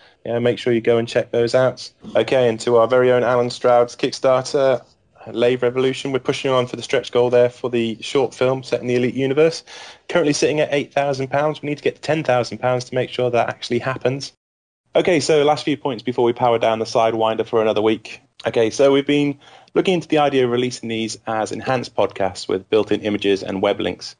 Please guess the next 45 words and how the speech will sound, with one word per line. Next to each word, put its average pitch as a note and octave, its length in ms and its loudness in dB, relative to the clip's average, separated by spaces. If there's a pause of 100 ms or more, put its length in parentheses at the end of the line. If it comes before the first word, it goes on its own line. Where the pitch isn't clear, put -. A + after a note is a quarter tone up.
(300)
We A2 80 -14
thought A#2+ 80 4
it'd G#2 140 2
be G#2 60 0
helpful G2+ 340 -2
in G2 80 -6
terms G2 260 -4
of G2 80 -6
seeing G2 300 -2
some G2 180 -4
of F#2+ 60 -2
the G2 80 -4
concept G2 420 -4
art G2 240 0
that - 100 -10
Frontier G2 440 -2
are F#2 40 0
putting G2 320 -6
out, F#2+ 300 -4 (140)
and G2+ 340 -8
also G#2 480 2 (440)
to A#2 260 -2
give A#2 120 0
us A2+ 160 0
a A2+ 60 0
little G#2 220 2
bit G#2 160 0
of G#2 180 -2
something G#2 340 -2
extra F#2+ 280 -2
to - 80 -14
play G2+ 200 0
with G2 160 2
in F#2+ 80 -4
terms G2 320 -2
of F#2+ 120 -6
the G#2 80 4
adverts G2 380 -2
that - 100 -16
we F#2+ 60 -10
do. G2 200 -6 (480)
A - 60 -2
few F3 160 -2
interesting G#2+ 420 -2
things. G#2+ 380 -6